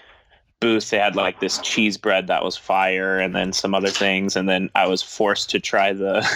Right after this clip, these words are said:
<laughs> the garlic croissant, uh, escargot from the French Pavilion, which was interesting, but, um, like, no n-, notable remembers of, like,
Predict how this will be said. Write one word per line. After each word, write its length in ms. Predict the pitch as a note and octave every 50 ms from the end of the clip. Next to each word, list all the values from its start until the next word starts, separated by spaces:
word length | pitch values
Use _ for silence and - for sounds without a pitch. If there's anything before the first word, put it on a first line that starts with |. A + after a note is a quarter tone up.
| - - - _ - -
<laughs> 260 | - - - _ _ -
the 220 | A2+ G#2+ G#2 G2
garlic 600 | F#2+ G2+ G#2 A2+ G#2 G2+ G2 G#2 G#2 G2 - -
croissant, 640 | - - A#2 G#2 - - - G#2+ G2+ G2+ G2+ - - - _ _ _ _ _ _
uh, 240 | A2+ G#2 F#2 F#2+ F#2 -
escargot 800 | A2 A2+ G#2+ - - - - A2+ G#2+ G#2 F#2+ G#2+ G2+ G2+ G#2 G#2
from 240 | - - G#2+ G2 G#2
the 100 | G2 G#2
French 380 | - - A2 F#2 G2+ G#2+ -
Pavilion, 680 | - A#2 A2 G2+ G#2+ G#2+ G#2+ A2 A2 A2 G#2+ G#2+ A2 G#2+
which 240 | G#2+ G#2+ - - -
was 320 | A2 G#2+ G2+ - - - -
interesting, 680 | - G#2+ G#2+ G2 - G#2+ G2+ - - G2 G2 G2 G2 G2
but, 360 | G2+ - G2+ F#2+ F#2+ F2 - - _ - - - - - - - - _ -
um, 440 | G2 G2 G2+ G2+ G2 F#2+ F#2+ G2 G2+ -
like, 260 | G#2 A2 G#2 G#2 -
no 240 | A#2 A2 A#2 B2 B2+
n-, 300 | C3+ C3+ B2+ A#2 A2 G2 - -
notable 960 | - A2 G#2+ G#2 G2+ G2 G2+ G#2+ A2 G#2+ G2+ G#2 G#2+ G#2 G#2 G#2 G2+ G2+ F#2 - _ _ - -
remembers 720 | A2 G#2+ G#2 F#2+ F#2+ F2+ F2+ F#2 F2+ F#2+ F#2 F2+ F2 -
of, 160 | G2+ F2 E2+ -
like, 400 | - E2 E2 F2+ - - -